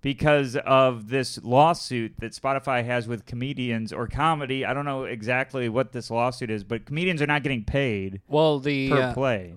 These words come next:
Speaker 2: they wanted, uh, the, the backstory about this is they wanted to get paid for the performance and the writing 'cause
Speaker 1: Mm-hmm.
Speaker 2: comedians do both. Spotify said, "Screw you, we're taking 'em all off."
Speaker 1: Right. And they
Speaker 2: Yeah.
Speaker 1: took off everybody's albums.
Speaker 2: Yeah, and it's not fair because they pay literally pennies on the, the listen.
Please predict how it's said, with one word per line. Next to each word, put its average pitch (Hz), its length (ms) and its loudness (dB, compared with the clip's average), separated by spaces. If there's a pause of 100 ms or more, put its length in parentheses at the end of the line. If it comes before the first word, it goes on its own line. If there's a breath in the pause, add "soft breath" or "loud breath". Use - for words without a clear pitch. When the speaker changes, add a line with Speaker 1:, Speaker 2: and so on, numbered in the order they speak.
Speaker 2:
they 151 200 4
wanted, 147 540 4
uh, 147 220 -2
the, 135 240 -14
the 156 100 -8
backstory 156 460 2
about 117 220 0
this 120 200 0
is 104 80 -6
they 113 100 4
wanted 120 440 2
to 107 80 0
get 110 200 0
paid 117 280 0
for 110 120 -4
the 98 120 -4
performance 135 640 -2
and 123 260 -6
the 110 60 -2
writing 101 440 0
'cause 113 180 0
Speaker 1:
Mm-hmm. 113 60 0
Speaker 2:
comedians 117 340 0
do 127 140 0
both. 101 420 -6 (120)
Spotify 113 1040 0
said, 107 380 -4
"Screw 139 260 -2
you, 120 300 2
we're 113 100 0
taking 117 300 -4
'em 113 80 -4
all 120 240 2
off." 104 340 -2
Speaker 1:
Right. 117 320 6 (240)
And 139 120 2
they 156 60 4
Speaker 2:
Yeah. 151 40 4
Speaker 1:
took 180 320 6
off 156 220 6
everybody's 151 640 4
albums. 117 680 -2
Speaker 2:
Yeah, 120 300 0 (160)
and 139 160 -4
it's 139 160 -4
not 165 180 0
fair 143 220 2
because 117 540 -2
they 120 240 -6
pay 131 200 -2
literally 127 300 -2
pennies 120 380 -4
on 117 160 -4
the, 104 280 -2
the 107 120 -8
listen. 110 520 -4